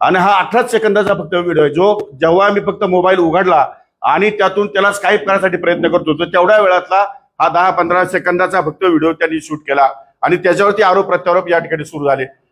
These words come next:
कारण नाही वास्तविक त्याच्यामध्ये काही संबंध नव्हता. आणि ते खेळण्याचा तो पूर्ण खेळ का दाखवला नाही त्यांनी? पूर्ण या ठिकाणी जर दाखवलं असतं तर आपल्या लक्षात आलं असतं मीडियाच्या आणि महाराष्ट्राच्या सुद्धा की अशा प्रकारचं काही त्याच्यामध्ये तथ्य नाहीये. त्यामुळे मी आता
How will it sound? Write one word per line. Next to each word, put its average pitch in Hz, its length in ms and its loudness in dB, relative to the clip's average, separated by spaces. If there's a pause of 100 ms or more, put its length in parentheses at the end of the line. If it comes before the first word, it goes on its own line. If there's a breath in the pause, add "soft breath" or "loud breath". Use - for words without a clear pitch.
(120)
कारण 185 260 2
नाही 208 160 2
वास्तविक 202 280 0
त्याच्यामध्ये 190 360 0
काही 185 220 -2
संबंध 180 300 -2
नव्हता. 175 300 0
आणि 151 380 -8
ते - 80 -12
खेळण्याचा 180 340 2
तो 190 160 -8 (300)
पूर्ण 220 200 2
खेळ 220 160 2
का 220 140 2
दाखवला 180 340 0
नाही 156 140 -2
त्यांनी? 131 360 -8 (560)
पूर्ण 202 220 4 (200)
या 214 120 4
ठिकाणी 202 240 -2
जर 190 100 0
दाखवलं 190 360 2
असतं 196 180 -2
तर 196 140 -2
आपल्या 190 220 2
लक्षात 185 260 -2
आलं 180 140 2
असतं 165 200 -4
मीडियाच्या 160 420 0
आणि 170 120 2
महाराष्ट्राच्या 156 520 0
सुद्धा 135 300 -2 (400)
की 190 60 0
अशा 196 260 2
प्रकारचं 190 380 -2
काही 180 360 0
त्याच्यामध्ये 170 420 -2
तथ्य 160 300 -2
नाहीये. 139 340 0 (480)
त्यामुळे 208 520 2 (240)
मी 175 200 0
आता 190 560 2